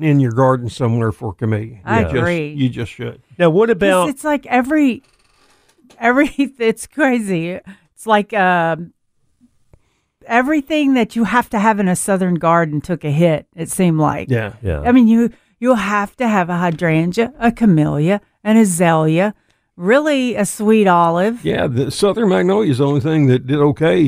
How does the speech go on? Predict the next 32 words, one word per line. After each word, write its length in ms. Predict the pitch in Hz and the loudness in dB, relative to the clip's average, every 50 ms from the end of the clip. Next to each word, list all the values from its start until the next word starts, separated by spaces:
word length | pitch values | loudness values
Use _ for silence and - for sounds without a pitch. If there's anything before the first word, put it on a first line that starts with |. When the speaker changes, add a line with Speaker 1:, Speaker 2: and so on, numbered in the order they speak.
| 117 117 135 | 0 -2 -2
Speaker 1:
and 220 | 139 131 131 135 | 0 0 0 2
I'm 220 | 135 143 165 160 | 2 2 2 2
not 260 | 143 143 147 - - - | 2 0 0 -2 -6 -10
sure 240 | - - 156 147 | -6 -4 -2 -2
why. 280 | 147 147 160 165 160 131 | -2 -2 -4 -4 -4 -4
Speaker 2:
Right, 580 | 107 302 302 302 320 311 302 294 285 269 247 - _ _ _ _ _ | -2 -2 0 2 2 2 2 0 0 -2 -4 -6 _ _ _ _ _
exactly. 880 | 254 269 240 233 226 269 262 254 262 262 - 269 254 240 208 202 - - | -10 -8 -8 -4 0 0 2 2 0 -2 -2 -2 0 0 0 0 -2 -4
I 100 | 214 233 | -4 0
was 180 | 240 262 - | 0 0 -2
thinking 280 | - - 285 269 - 262 | -2 -4 -6 -4 -2 -2
about 240 | 254 247 247 247 240 | 0 0 0 -2 -2
that 180 | 247 240 220 | -4 -6 -4
this 200 | - 247 226 - | -4 -6 -6 -6
week. 280 | 240 240 294 302 233 - | -4 -2 -2 -2 -2 -2
Why 280 | 156 170 208 254 285 311 | 0 0 2 4 4 4
are 140 | 302 285 | 4 4
the 120 | 254 247 240 | 2 2 0
southern 360 | - - 262 254 240 247 233 | 0 0 0 2 2 4 4
magnolias 600 | 226 214 202 190 196 208 233 269 254 202 175 160 151 | 4 4 2 2 2 2 4 4 4 2 2 0 0
doing 180 | 175 180 175 175 | 0 2 2 2
so 180 | - - 190 | 2 0 0
fantastic 680 | 175 - 202 190 185 180 - 190 196 196 - - 196 175 | 0 0 0 0 0 0 0 0 0 0 -2 -6 -6 -2
in 80 | 202 202 | 2 2
the 80 | 220 214 | 2 2
cryptomeria? 840 | - - 233 254 214 - - 214 202 208 220 226 226 220 202 175 - - _ _ | 2 -2 -4 -4 -4 -2 -2 0 0 2 2 2 2 2 0 -2 -4 -8 _ _
I'm 160 | - 247 285 277 | 0 0 2 2
still 420 | - - - - 302 330 330 302 | 0 -4 -6 -2 2 2 2 2
just 260 | 214 196 220 208 - - | 2 0 0 -2 -2 -4
flabbergasted 1040 | _ _ 185 180 196 220 233 214 233 226 202 208 202 202 202 151 - - 208 196 | _ _ -16 -10 -8 -6 -6 -4 -6 -6 -4 -4 -2 -2 -2 -4 -4 -4 -2 0
Speaker 1:
Yeah. 80 | 196 196 | 0 0
Speaker 2:
over 160 | 208 190 185 | 0 0 -2
the 120 | 180 196 | -4 -4